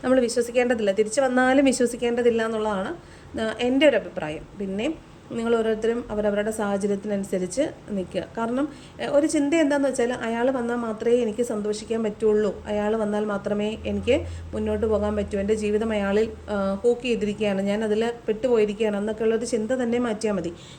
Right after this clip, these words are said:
ഇവിടെ അയാളും അതേ അവസ്ഥയിൽ തന്നെയാണുള്ളത്. അയാൾ അവിടെ ഹൂക്ക് ചെയ്തേക്കുവാണ്. അയാൾക്ക് വേണമെങ്കിൽ കണ്ണും കയ്യൊക്കെ കഴിച്ചിട്ട് മുന്നോട്ട് വന്നാൽ ഈ റിലേഷൻഷിപ്പ് വളരെ സ്മൂത്ത് ആയിട്ട് പോകാവുന്നതേ ഉള്ളൂ. പക്ഷേ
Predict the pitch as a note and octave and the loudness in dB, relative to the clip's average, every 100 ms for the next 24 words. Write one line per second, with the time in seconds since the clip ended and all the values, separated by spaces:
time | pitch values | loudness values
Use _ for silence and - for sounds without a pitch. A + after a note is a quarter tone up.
0 | - A#3 D4+ C4+ B3+ C4+ E4 C#4 C4 C4 | -4 0 2 2 2 2 2 6 6 6
1 | C4 C4 A#3 B3 B3 A#3 G3+ F#3+ G#3+ A#3+ | 2 -2 0 0 0 0 0 0 0 0
2 | C4 C4 B3+ C4 B3 A#3 G3+ E3+ - - | 0 -2 0 2 2 2 -4 -4 -10 -18
3 | - G#3+ G3+ G#3+ D4+ C4+ C4+ C4+ C#4+ C4+ | -10 -2 0 2 2 2 2 0 0 -2
4 | B3 C4 B3+ B3 B3 A#3+ A#3+ B3+ A#3 A3+ | -2 0 0 0 2 2 2 -2 0 0
5 | A#3 A#3+ A3+ A3+ A#3 A3 A3 A3+ A#3 A#3 | 0 0 0 2 2 2 0 -2 -2 0
6 | G#3+ A#3 A#3 A3+ A#3 A#3+ B3 A3 A3+ G3+ | 0 0 -2 -2 -2 -2 -2 -2 0 0
7 | G#3 G#3 G#3+ A3 F#3 F#3 B3+ | 0 0 0 0 0 -4 -4